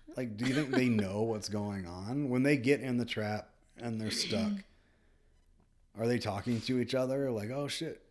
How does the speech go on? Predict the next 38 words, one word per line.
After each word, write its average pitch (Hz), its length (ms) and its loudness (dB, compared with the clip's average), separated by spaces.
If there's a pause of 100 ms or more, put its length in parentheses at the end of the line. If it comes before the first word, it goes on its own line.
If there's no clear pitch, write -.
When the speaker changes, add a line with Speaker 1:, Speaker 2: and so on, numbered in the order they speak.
Speaker 1:
guys, 127 460 -6
like, 85 140 -14 (840)
we're 110 60 -8
stuck 170 340 -4
in 139 100 0
here. 123 380 0 (400)
Speaker 2:
I 180 40 -10 (120)
don't - 280 -14
Speaker 1:
What 131 200 -6
are 143 80 0
we 139 100 0
Speaker 2:
I 135 60 2
Speaker 1:
gonna 139 140 2
Speaker 2:
don't 139 80 -2
Speaker 1:
do?" 147 320 6
Speaker 2:
know. - 380 -10 (320)
I 208 140 -2
think 202 320 -2
Speaker 1:
Or 113 100 -4
do 113 100 -2
they 131 180 2
even, 107 400 2
do 113 100 -2
they 117 200 4
even 107 360 2
know 104 560 -2 (560)
that 101 220 -2
they're 92 340 -8 (2500)
Speaker 2:
I 127 140 -12
don't 90 120 -10
Speaker 1:
They 131 120 0
Speaker 2:
know. 160 40 4
Speaker 1:
obviously 139 280 0
don't 110 240 -2
know 110 180 0
they're 104 140 2
gonna 101 260 -2
get 98 260 -4